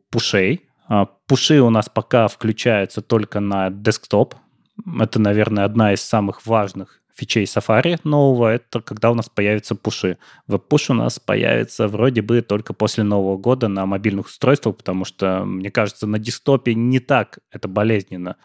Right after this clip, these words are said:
Ну, нет их и нет, а вот на мобилках это означает лучший опыт работы с P W A приложениями, потому что пуши позволяют нам всё-таки как-то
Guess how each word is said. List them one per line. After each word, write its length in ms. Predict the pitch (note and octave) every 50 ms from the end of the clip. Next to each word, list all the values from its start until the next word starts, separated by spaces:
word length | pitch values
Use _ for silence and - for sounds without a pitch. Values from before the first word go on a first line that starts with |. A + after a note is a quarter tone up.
| _ -
Ну, 320 | A2 G2+ G2 F#2+ G2 - -
нет 340 | B2+ A#2+ A2+ A2 G#2+ - -
их 160 | F2+ - -
и 60 | G#2
нет, 320 | G2+ A2+ D3+ G#3 - - - -
а 160 | - F#2+ F#2 F#2
вот 280 | F#2 F#2+ F#2+ - -
на 280 | G2+ G2 F#2+ F#2 F#2 F#2
мобилках 600 | F#2+ F#2+ G2 G2 A#2+ D3 F3+ - - - A2 -
это 180 | F#2+ - G2+
означает 600 | F#2 G2 F#2+ F#2 - - G#2+ A2+ A#2 A2+ G#2+ - _ _ _ -
лучший 500 | G#2+ A2 B2 C3 D3 - - - F3 D3
опыт 380 | A2+ A2+ C#3+ - - B2+ - -
работы 360 | G2+ G2 G2 A#2+ C3 - A2+
с 80 | G#2 -
P 120 | - A#2+
W 460 | A#2+ A2 G#2 G2+ G#2 G2+ G2 G2 G#2
A 40 | G#2+
приложениями, 720 | - - - F#2+ F#2+ F#2+ F#2+ F#2+ F2+ E2+ E2+ E2+ E2+ E2+ _ _ _ _
потому 160 | - - F2+
что 180 | F2+ - - -
пуши 420 | - - - - - C3 C#3 C#3+
позволяют 580 | B2 - - F#2 F2+ F2+ F2 F#2+ G2 G#2 G2+ -
нам 120 | F#2 F2+
всё-таки 280 | - - - - - G2
как-то 540 | F2 - - - - - G2 F#2+ - -